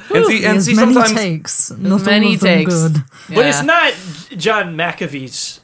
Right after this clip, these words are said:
Speaker 4: or
Speaker 1: <laughs>
Speaker 4: M-, McAfee, what, the guy who, who
Speaker 2: Oh,
Speaker 4: used
Speaker 2: John
Speaker 4: to run, like,
Speaker 2: McAfee.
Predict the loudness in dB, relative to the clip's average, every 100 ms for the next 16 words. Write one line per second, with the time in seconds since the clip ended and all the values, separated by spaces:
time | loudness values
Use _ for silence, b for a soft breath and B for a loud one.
0 | -8 -6 -6 -4 -2 0 0 0 2 0
1 | -2 -4 -4 -4 -4 -2 -2 -6 -4 -4
2 | -2 -6 -2 0 0 -2 -8 -8 -8 -2
3 | -2 0 0 0 0 0 -2 -4 -4 -6